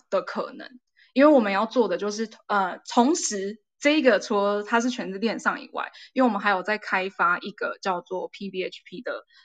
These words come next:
呃，创作者软体。那我们创作者软体在上一个 Share Legion 的时候，其实就已经有做一个第一次的测试。那现在我们要，之所以出这个软体的一个重点，就是我们希望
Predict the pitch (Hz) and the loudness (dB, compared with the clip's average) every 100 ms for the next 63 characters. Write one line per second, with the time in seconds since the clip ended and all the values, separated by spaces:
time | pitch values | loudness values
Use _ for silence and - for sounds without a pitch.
0 | _ 196 175 156 - _ - - 214 240 | _ 0 2 0 -6 _ -6 0 0 2
1 | 202 175 - 185 156 196 - - - _ | -2 -4 -6 -2 -2 -4 -10 -14 -18 _
2 | - - 262 254 - 214 208 226 320 294 | -14 2 4 4 0 -4 -4 2 4 6
3 | 262 190 175 202 190 185 226 233 247 214 | 4 2 -2 -4 -8 -2 -2 0 0 0
4 | 247 - 160 139 208 196 208 202 196 165 | -6 -4 -6 -4 -2 0 -2 -4 -6 -8
5 | - 175 175 180 175 185 - 196 180 - | -6 -6 -6 -10 -8 -8 -4 -4 -4 -6
6 | 180 180 185 - - 180 - 156 - _ | -12 -8 -8 -6 -6 -6 -6 -10 -10 _
7 | _ _ _ _ _ 233 208 - 196 - | _ _ _ _ _ -6 -4 -6 -6 -6
8 | - - - - - - - - 262 254 | -6 -8 -8 -14 -18 -18 -20 -4 0 2
9 | 262 247 240 196 175 202 254 254 - 294 | 4 4 4 0 -2 2 2 0 -4 -4
10 | 320 254 190 - 254 262 220 185 170 185 | 0 0 0 -2 -4 -2 -4 -4 -6 -6
11 | 196 180 127 113 - - 208 196 262 202 | -10 -12 -12 -12 -14 -8 -4 -2 0 -2
12 | 175 - - 214 208 208 196 180 180 - | -4 -12 -12 -8 -6 -4 -6 -6 -6 -6
13 | 202 214 220 214 180 | -6 -6 0 0 -2